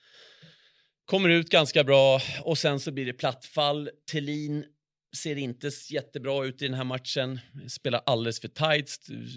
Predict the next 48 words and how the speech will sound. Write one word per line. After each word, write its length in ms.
står 220
i 20
mitten 320
av 60
målgården 640
när 100
han 140
ska 140
ta 100
toppen. 720
Jag 180
vet 220
inte 340
vad 360
de 160
håller 180
på 180
med 140
där. 400
Eh, 160
skicka 200
en 60
känga 300
till 220
Erik 240
Granqvist 540
och, 160
och 80
killarna 320
där. 180
Men 180
där 280
måste 360
de, 260
eh, 360
han 160
måste 260
ju 40
s-, 160
upp 160
på 80
toppen 440
och, 220
och, 360
och 100
så. 140
Eh, 440
men 280